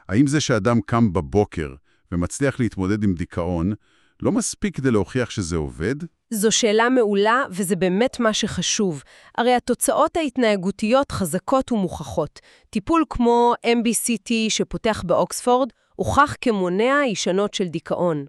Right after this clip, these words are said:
Speaker 1: אז זה לא על המוח הפיזי, זה על איך חיים עם זה.
Speaker 2: ממש ככה. התרגול מפחית חרדה ומשפר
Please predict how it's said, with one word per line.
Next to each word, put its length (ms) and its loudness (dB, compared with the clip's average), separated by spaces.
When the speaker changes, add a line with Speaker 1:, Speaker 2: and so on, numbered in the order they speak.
Speaker 1:
אז 140 -4
זה 100 0
לא 160 4
על 80 6
המוח 380 2
הפיזי, 500 -6
זה 160 -4
על 80 -2
איך 140 -4
חיים 400 2
עם 140 0
זה. 160 -12
Speaker 2:
ממש 340 0
ככה. 400 0
התרגול 640 2
מפחית 500 -2
חרדה 640 2
ומשפר 520 -2